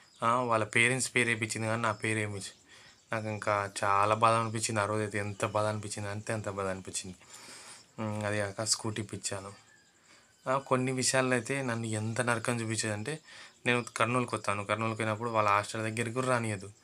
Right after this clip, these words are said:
ఏడుకైనా బయటనే ఉండాలా. బ్లేడ్లు అయితే, అయితే ఇప్పటికీ కాట్లు ఉన్నాయి చూడండి, బ్లేడ్లతో కోసుకున్నాను.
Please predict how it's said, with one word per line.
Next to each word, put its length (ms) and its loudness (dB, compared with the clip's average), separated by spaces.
ఏడుకైనా 440 2
బయటనే 320 4
ఉండాలా. 420 0
బ్లేడ్లు 340 0
అయితే, 140 -2
అయితే 140 -2
ఇప్పటికీ 320 -6
కాట్లు 340 -2
ఉన్నాయి 260 -6
చూడండి, 200 -10
బ్లేడ్లతో 520 -4
కోసుకున్నాను. 540 -2